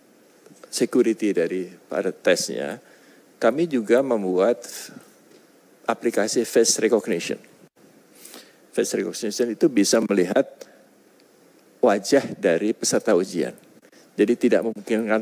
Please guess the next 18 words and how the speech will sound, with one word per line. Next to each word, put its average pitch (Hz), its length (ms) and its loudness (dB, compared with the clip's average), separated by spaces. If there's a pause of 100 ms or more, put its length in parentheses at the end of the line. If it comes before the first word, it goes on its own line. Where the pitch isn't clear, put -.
lagi 107 400 2
adanya 107 400 2
calo. 98 400 2 (1400)
Kalau 117 240 4
dulu 120 240 4
masih, 127 400 -2
masih 117 240 -4 (360)
mungkin 135 400 2
calo 107 240 2
masuk, 104 320 0 (640)
walaupun 110 320 2
sudah 120 160 -2
diperiksa 107 400 -4
macam-macam, 110 720 -2
tapi 160 240 4
masih 127 240 0
ada 190 240 0
kemungkinan 82 560 -2